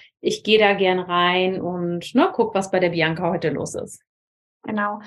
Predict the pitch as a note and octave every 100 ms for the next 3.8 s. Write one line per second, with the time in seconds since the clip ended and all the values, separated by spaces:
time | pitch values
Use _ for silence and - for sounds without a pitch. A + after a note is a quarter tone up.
0 | - - _ A3+ B3 - A3+ C4 D4+ C#4
1 | B3+ B3+ D4+ - C#4+ C4+ A#3+ A#3+ A3+ B3
2 | B3+ A#3+ A#3 A#3 A#3+ A3 A3 G#3 A3+ G#3+
3 | G#3 G3+ F#3 - D#4 - - -